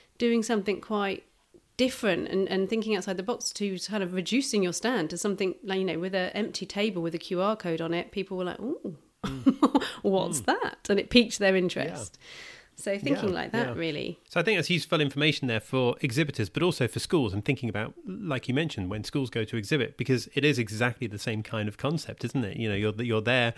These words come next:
Speaker 2: with an exhibition stand, you've got your space, and there are people who are there, and you're, you're hoping to catch their attention. You want to get that balance right between being useful and being helpful and giving them what they might find of benefit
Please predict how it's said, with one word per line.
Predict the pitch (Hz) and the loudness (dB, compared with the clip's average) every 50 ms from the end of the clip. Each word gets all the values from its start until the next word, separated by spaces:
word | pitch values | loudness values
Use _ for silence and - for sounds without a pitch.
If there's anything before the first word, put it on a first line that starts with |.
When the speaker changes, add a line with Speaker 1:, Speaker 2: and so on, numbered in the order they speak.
| - - - - - - - | -6 -12 -16 -16 -18 -4 0
Speaker 2:
with | - 135 123 | 2 2 4
an | 123 | 2
exhibition | 131 127 - 123 117 135 - - 123 117 | 0 -2 -4 0 2 2 2 4 2 0
stand, | - - 143 135 139 139 139 123 | 2 2 4 4 4 4 2 0
you've | 117 - | -2 -2
got | 127 123 - | -4 -4 -4
your | - 101 | -6 -8
space, | - - - 135 139 135 - - - | -6 0 0 2 2 2 0 0 -2
and | 120 120 117 110 - - - - - _ - | 0 0 -2 -4 -6 -14 -20 -20 -20 _ 0
there | 123 117 | 0 0
are | 110 | 2
people | - - 139 - 127 113 | 2 0 0 0 0 0
who | 110 117 | 2 2
are | 113 107 | 2 2
there, | 113 117 127 127 | 2 2 2 2
and | 120 113 | 2 2
you're, | 113 113 110 139 | 0 0 0 0
you're | 147 131 117 117 113 - - | 0 0 2 0 0 -4 0
hoping | - 139 151 147 - 127 | 4 4 4 4 2 0
to | - | -2
catch | - - 147 143 - - | -2 -4 -4 -4 -4 -2
their | - 120 | -2 0
attention. | 113 110 - 143 135 135 131 - 165 160 151 | 0 0 0 -2 -2 -2 -2 -2 0 0 0
You | 131 | 2
want | 117 123 120 | 2 0 0
to | 117 | 0
get | - 131 - | -2 -4 -4
that | 135 127 - | -6 -2 0
balance | 123 117 127 135 131 - - | 2 2 2 2 -2 -2 -2
right | 135 135 151 165 | -2 -2 -2 -4
between | - - - - 127 120 120 113 113 - - - - - - - _ | -8 -10 -6 -4 -2 0 0 0 0 -2 -6 -14 -20 -20 -20 -6 _
being | - 127 120 120 | 2 2 2 4
useful | 120 131 139 135 - - - 135 123 | 4 2 2 2 -2 -2 -2 0 2
and | 123 113 113 110 - | 2 2 0 0 -2
being | - 120 110 107 | -2 -2 0 0
helpful | 107 120 127 131 - - 131 120 | 0 -2 -2 -4 -4 -2 -2 0
and | 113 113 107 | 0 0 0
giving | 120 117 120 | 0 0 2
them | 117 110 107 107 131 - - | 0 0 -2 -2 -6 -8 -8
what | 143 139 127 131 131 127 | -8 -2 0 0 0 0
they | 123 113 110 - _ _ | -2 -4 -4 -6 _ _
might | 175 170 147 131 123 120 120 120 - | -6 -4 -2 0 0 0 -2 -4 -4
find | - 120 117 113 113 107 - - - - - - - - _ - | -4 -2 0 0 -2 -2 -4 -8 -16 -20 -20 -20 -20 -16 _ -4
of | 131 110 95 | -4 -2 0
benefit | - 113 117 135 131 - - 110 107 - - | 0 2 2 2 0 0 0 -2 -2 -2 -4